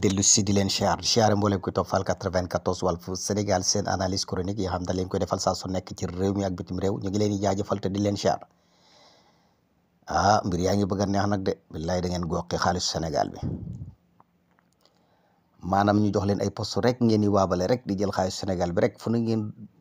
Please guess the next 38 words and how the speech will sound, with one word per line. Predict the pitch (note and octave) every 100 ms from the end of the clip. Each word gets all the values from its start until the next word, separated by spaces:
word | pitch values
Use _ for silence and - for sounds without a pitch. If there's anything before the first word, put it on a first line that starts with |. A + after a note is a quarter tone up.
| _
bëgg | B2 A2+ G2+
faa | G#2
jënd | G2 G2 F#2+
dara. | E2+ D#2+ - - _ _ _ _ _ _ _
Lu | - G2+
na | A#2
ngeen | A#2 A2+
jënd | G#2 F2
ko, | - - - - - - _
te | -
xaalis | G2+ G#2 G#2
bi |
moomu | G#2+ G#2 G2
leen | D2 -
ko. | - - - - -
Bu | F#2+
doon | G#2+
seen | G#2 G#2+
salaire | G#2 G2+ F#2+
rek, | F#2
seen | - G2
salaire | F#2+ E2+ C#3+
rek, | F#2+ -
yaakaar | F#2+ G2+ F#2
naa | F2+
ne | E2 - _ _ _ _ _ _ _ _
liñ | G2+ A2
leen | A#2
fiy | A2 G#2+
wax | F#2+
ci | G2+
ay | G2+
bien | F2 F#2
yépp | F2 F2 G2+ G#2 G2
du | F2+
ngeen | F2+
ko | E2
am. | D2